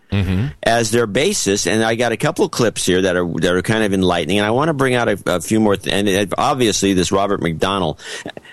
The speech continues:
Speaker 2: is, uh, partly behind this. He's a, the newer governor there.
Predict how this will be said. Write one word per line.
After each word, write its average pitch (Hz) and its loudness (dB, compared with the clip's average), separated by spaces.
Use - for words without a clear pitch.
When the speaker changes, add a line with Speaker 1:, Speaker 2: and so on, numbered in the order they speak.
Speaker 2:
is, 90 2
uh, 78 0
partly 82 2
behind 92 2
this. 80 0
He's 80 0
a, 80 4
the 71 -2
newer 82 4
governor 76 -2
there. 58 -2